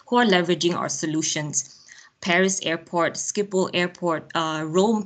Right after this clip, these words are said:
Airport, and the new Istanbul Airport are just some of the few that we've worked closely with over the years.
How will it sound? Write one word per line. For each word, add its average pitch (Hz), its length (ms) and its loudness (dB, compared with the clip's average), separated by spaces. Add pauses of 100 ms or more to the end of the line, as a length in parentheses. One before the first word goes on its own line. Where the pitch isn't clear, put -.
Airport, 156 500 -2
and 170 280 0
the 180 100 -2
new 220 320 4
Istanbul 196 600 0
Airport 160 480 -4 (240)
are 196 80 0
just 277 220 0
some 214 160 2
of 208 120 -4
the 170 60 -4
few 175 240 -2
that 160 160 -4
we've 160 220 -8
worked 151 200 -8
closely 156 400 -6
with 143 200 -6
over 147 240 -6
the 151 80 -6
years. - 380 -6